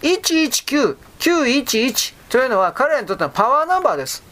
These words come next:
いわゆるホワイトハットというものが九一一の逆の数字を使っているというふうな形で、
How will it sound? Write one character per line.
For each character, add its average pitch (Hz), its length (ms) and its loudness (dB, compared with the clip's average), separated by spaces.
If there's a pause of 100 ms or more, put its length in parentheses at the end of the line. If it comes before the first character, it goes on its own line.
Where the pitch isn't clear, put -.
(840)
い 302 80 4
わ 403 100 6
ゆ 427 40 4
る 370 100 4
ホ 240 120 2
ワ 277 180 4
イ 262 80 -6
ト 220 80 2
ハ 226 140 2
ッ 247 40 -16
ト - 140 0
と - 80 -2
い 185 100 4
う 185 60 2
も 185 100 0
の 170 100 0
が 175 260 2
九 254 240 -2
一 226 160 0
一 165 100 0
の 156 120 0
逆 170 200 0
の 202 80 0
数 196 240 2
字 175 100 2
を 190 80 2
使 196 280 0
っ 190 40 -2
て - 220 -2
い 190 60 2
る 214 120 4
と - 220 -6
い 156 80 2
う - 20 2
ふ 156 100 0
う 165 60 0
な 151 100 0
形 135 280 -2
で、 214 160 4